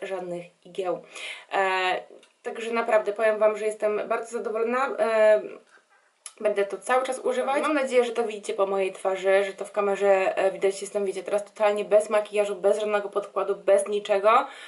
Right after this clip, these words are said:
Em, a ta skóra wygląda tak, jakby miała co najmniej nałożony krem B B. W ogóle jakość wykonania tego urządzenia jest po prostu, nie dość, że to jest ładne to urządzenie, po prostu jest wykonane, e,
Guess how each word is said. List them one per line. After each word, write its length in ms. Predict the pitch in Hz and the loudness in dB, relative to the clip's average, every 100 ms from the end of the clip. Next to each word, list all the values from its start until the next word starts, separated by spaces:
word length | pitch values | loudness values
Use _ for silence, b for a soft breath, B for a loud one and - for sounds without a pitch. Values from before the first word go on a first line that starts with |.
| B B - | B B 2
Em, 920 | 214 208 208 208 208 208 208 208 214 - | 6 6 8 8 8 6 4 2 -2 -8
a 100 | - | -10
ta 120 | 214 202 | -6 -6
skóra 280 | - 214 | 0 2
wygląda 360 | 196 208 208 196 | 2 0 2 0
tak, 120 | 196 | 0
jakby 220 | 208 196 | -4 -2
miała 260 | 208 208 196 | -2 0 0
co 140 | 196 | -2
najmniej 300 | 208 202 208 | -2 0 0
nałożony 560 | 196 196 185 190 185 180 175 _ | 0 -2 -2 -6 -6 -10 -14 _
krem 340 | - 190 175 175 _ | -8 -6 -6 -12 _
B 180 | 170 180 180 | -18 -14 -14
B. 100 | 165 165 - B B | -12 -14 -16 B B
W 40 | 220 | -2
ogóle 160 | 202 | 0
jakość 520 | 214 254 208 196 - | 2 0 -2 -6 -8
wykonania 580 | 190 202 208 202 196 190 | -6 -6 -4 -4 -4 -4
tego 220 | 180 175 | -6 -4
urządzenia 720 | 190 190 196 196 196 190 190 196 - _ _ _ _ _ _ _ _ _ - | -4 -2 -4 0 0 0 0 -2 -8 _ _ _ _ _ _ _ _ _ -6
jest 280 | 208 196 196 | -2 -2 -2
po 80 | 196 | -6
prostu, 360 | 185 196 - | -4 -4 -6
nie 60 | 262 | 2
dość, 120 | 381 | 2
że 60 | 302 | 2
to 60 | |
jest 160 | 247 - _ _ 208 | -8 -14 _ _ 0
ładne 380 | 214 190 185 | 0 0 -4
to 100 | 175 | -8
urządzenie, 560 | 196 190 190 180 180 202 B B B B | -10 -8 -12 -10 -10 -10 B B B B
po 60 | - | -14
prostu 260 | - 202 202 | -10 -8 -10
jest 140 | - | -14
wykonane, 600 | - 190 185 180 180 175 - - | -12 -8 -6 -6 -6 -6 -12 -18
e, 580 | 190 185 180 185 185 196 | -14 -12 -10 -10 -10 -12